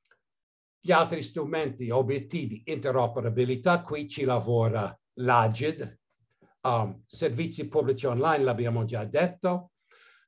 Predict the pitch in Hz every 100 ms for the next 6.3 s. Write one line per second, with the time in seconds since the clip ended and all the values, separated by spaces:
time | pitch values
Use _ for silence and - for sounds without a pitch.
0 | _ _ _ - - 233 208 151 107 101
1 | - 208 202 208 196 - 202 202 - 156
2 | 156 156 147 143 151 131 151 - 214 208
3 | 156 117 127 - 135 123 117 113 127 117
4 | 113 131 113 113 113 120 131 117 104 104
5 | 104 110 110 113 - 120 117 113 117 107
6 | 120 147 151